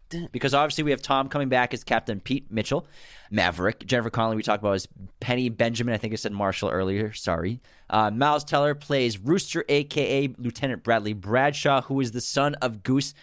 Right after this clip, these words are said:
Speaker 2: from the original Top Gun. Val Kilmer is back as Iceman. Admiral Tom Kaczynski, who is commander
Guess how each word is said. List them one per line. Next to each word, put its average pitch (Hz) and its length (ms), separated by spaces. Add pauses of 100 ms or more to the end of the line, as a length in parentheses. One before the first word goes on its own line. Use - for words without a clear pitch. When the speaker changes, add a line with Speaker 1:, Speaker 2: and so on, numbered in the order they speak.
(120)
Speaker 2:
from 127 180
the 120 100
original 110 260
Top - 320
Gun. 143 220 (380)
Val 120 340
Kilmer 123 340
is 104 180
back 110 400
as 101 240 (400)
Iceman. 123 500 (220)
Admiral 120 320
Tom 110 400
Kaczynski, 110 600
who 120 60
is 101 100
commander 98 560